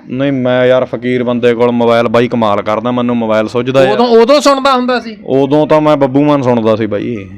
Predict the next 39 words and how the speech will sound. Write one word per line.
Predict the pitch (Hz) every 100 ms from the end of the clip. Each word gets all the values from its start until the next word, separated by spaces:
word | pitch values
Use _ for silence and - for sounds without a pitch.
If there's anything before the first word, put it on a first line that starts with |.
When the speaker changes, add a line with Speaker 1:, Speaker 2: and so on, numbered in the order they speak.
| - -
Speaker 2:
ਜਦੋਂ | 165 190
ਉਹ | 208
ਨਾਲ | 202 180 170
ਸੀਗੀ? | 170 165 175
Speaker 1:
ਜੇ | 120 120
ਨਾਲ | 120 117 113 104
ਸੀ | 120
ਉਦੋਂ | 120 120 120
ਤਾਂ | 117 113
ਫਿਰ | 120 120 113 113
ਇਸ਼ਕ | - -
ਦੀਆਂ | 113 117
Speaker 2:
ਫਿਰ | 113
Speaker 1:
ਪੂਰੀ | 120 117
Speaker 2:
ਦਵਿੰਦਰ | 190 202 202
ਵਰਗੇ | 220 214 214
ਕਿੰਨਾ | 214 214 214
ਟਾਈਮ | 214 214
ਸੁਣੇ? | 190 208 208 202 _ -
Speaker 1:
ਫਿਰ | - 143
ਹੁਣ | 139 139 139
ਦਵਿੰਦਰ | 127 135 131 139
ਜਦ | 135
ਤੋਂ | 131 147
ਛੱਡ | 131 127 120
ਗਈ, | 131 131
ਫਿਰ | 135
ਹੁਣ | 131 131 123
ਤ-, | 127 120 -
ਤਿੰਨ | 131 123
ਚਾਰ | 131 127
ਮਹੀਨੇ | 143 139 120
ਤੋਂ | 123
ਦਵਿੰਦਰ | 123 120 117 120
ਹੋਣੀਓ | 120 131
ਸੁਣ | 127 120 110
ਰਹੇ | 107 110
ਆ | 110
ਬਾਈ। | 113